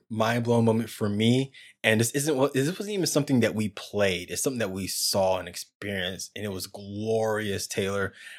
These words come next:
I know you said, uh, when we were talking about it that you didn't really remember it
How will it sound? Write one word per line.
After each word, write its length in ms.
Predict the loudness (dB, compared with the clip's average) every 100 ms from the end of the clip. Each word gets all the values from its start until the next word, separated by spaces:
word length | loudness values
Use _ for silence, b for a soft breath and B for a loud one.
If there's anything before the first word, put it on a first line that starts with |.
| B
I 80 | 4
know 80 | 4
you 160 | 4
said, 380 | 2 2 2 2
uh, 140 | 2 2
when 100 | 2
we 40 |
were 80 | -2
talking 220 | -2 -2
about 180 | 2 2
it 40 |
that 200 | 0 -6
you 240 | 0 2 2
didn't 240 | -2 -6
really 160 | -4 -4
remember 500 | -4 -2 0 2 2
it 160 | 0